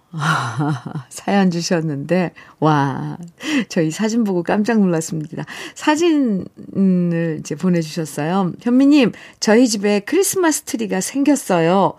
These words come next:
남편이 크리스마스에 진심인 사람인데요. 이번에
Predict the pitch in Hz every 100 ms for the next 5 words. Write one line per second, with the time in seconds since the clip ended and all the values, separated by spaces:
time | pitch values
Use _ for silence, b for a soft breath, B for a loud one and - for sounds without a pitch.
0 | B B B B 160 185 202 233 214 -
1 | 294 294 277 226 - 202 196 196 - 196
2 | 220 311 294 233 254 262 254 220 190 170
3 | 180 254 240 - 202 202 190 160 170 160